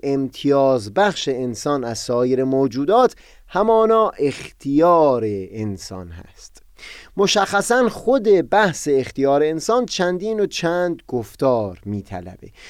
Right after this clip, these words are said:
چون هم در فلسفه، هم متون ادیان، هم جامعه شناسی، هم روانشناسی و علم‌های دیگه مورد وارسی‌های دقیق قرار گرفته.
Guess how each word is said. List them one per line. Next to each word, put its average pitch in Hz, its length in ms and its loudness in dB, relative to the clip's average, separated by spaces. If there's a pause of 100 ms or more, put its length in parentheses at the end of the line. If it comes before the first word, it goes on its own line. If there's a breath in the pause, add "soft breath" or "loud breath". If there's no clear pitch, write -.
(140 loud breath)
چون 214 320 2
هم 208 280 0
در 175 180 4
فلسفه، 131 800 -2
هم 160 260 0
متون 147 400 -2
ادیان، 131 600 -2
هم 135 300 -2
جامعه 127 400 0
شناسی، 127 580 -6
هم 135 200 -2
روانشناسی 127 880 -2 (200 loud breath)
و 285 80 0
علم‌های 175 440 4
دیگه 156 380 4 (260 loud breath)
مورد 233 300 6
وارسی‌های 180 840 4
دقیق 135 720 2 (140)
قرار 107 440 -4
گرفته. 95 480 -10